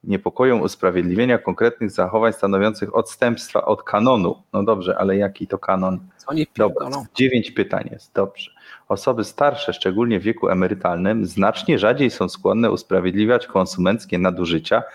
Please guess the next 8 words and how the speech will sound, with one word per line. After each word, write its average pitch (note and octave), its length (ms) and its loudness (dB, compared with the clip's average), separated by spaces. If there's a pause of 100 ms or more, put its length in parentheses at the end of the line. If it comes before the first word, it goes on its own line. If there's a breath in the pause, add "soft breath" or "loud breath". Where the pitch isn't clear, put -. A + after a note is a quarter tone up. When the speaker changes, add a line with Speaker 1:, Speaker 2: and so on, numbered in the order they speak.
(280 loud breath)
Speaker 1:
niż F2+ 200 2
osoby F2+ 400 0
młodsze. F2+ 580 2 (100)
Proszę - 340 -6
bardzo, F#2+ 260 -4
wyższy D#3 300 -2
poziom G#2+ 300 0
moralności F#2 680 0